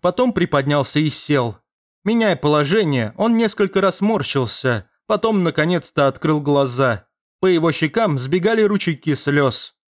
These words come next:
"Я же говорил, рядом с тобой постоянно взрываются невинные вещи, Вакс". "На этот раз ты сохранил пальцы".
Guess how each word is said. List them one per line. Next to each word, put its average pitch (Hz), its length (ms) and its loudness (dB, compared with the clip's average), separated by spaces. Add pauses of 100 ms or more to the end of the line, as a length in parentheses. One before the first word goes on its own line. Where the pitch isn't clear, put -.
(640)
"Я 202 240 2
же 180 140 0
говорил, 180 640 2 (260)
рядом 220 340 0
с - 80 -4
тобой 190 420 0
постоянно 220 600 0
взрываются 180 680 0
невинные 175 500 2
вещи, 156 420 2
Вакс". 147 560 -2 (720)
"На 151 200 0
этот 170 220 0
раз 208 400 -2
ты 247 100 0
сохранил 160 520 0
пальцы". 135 680 -2